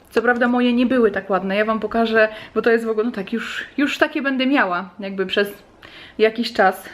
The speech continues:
póki nie, trochę, nie wiem, nie zbledną, na przykład ten barwnik się, mm, troszkę nie,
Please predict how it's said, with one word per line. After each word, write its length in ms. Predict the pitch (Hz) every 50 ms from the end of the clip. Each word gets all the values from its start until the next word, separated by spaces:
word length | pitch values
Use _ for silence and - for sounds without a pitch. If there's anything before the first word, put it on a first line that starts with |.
| - -
póki 240 | - 202 202 - 208
nie, 480 | 202 202 196 190 190 190 190 185 180 180
trochę, 260 | - - 180 180 190 180
nie 120 | 175 160
wiem, 160 | 147 143 156
nie 100 | 156 196
zbledną, 340 | 196 196 190 196 185 190 185
na 120 | 185 185
przykład 360 | 180 - - 190 - 180 180 -
ten 200 | 185 180 175 180
barwnik 360 | 180 175 190 180 185 175 -
się, 220 | - - 185 180 180 - - - - - - - - - - - _ -
mm, 600 | 196 196 208 208 208 202 196 196 196 196 196 190 185 196 - _ _ _ _ _ _ _ _ _ _ _ _
troszkę 440 | - 196 196 196 - - - 196 190
nie, 640 | 190 190 190 196 190 190 196 202 202 202 202 208 208